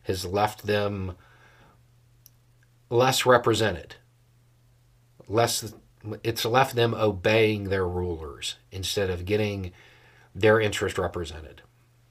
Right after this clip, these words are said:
Um, either way, at this point, it seems incredibly unlikely that Boebert, uh, continue her career in Congress,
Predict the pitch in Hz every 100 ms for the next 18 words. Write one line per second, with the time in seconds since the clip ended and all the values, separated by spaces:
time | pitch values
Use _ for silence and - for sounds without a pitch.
0 | _ _ _ - _ _ _ _ - -
1 | 92 87 87 78 - - - - - -
2 | - - - - - - 180 160 151 151
3 | 151 139 120 160 143 147 - 135 135 127
4 | 160 135 143 - 180 165 120 101 90 104
5 | 131 127 131 135 113 - - - 107 104
6 | 101 95 95 110 110 107 104 - - -
7 | - - - - _ _ 101 98 90 87
8 | 80 - _ _ _ - 135 120 131 127
9 | 107 113 - 110 110 104 92 - 120 120
10 | 143 135 -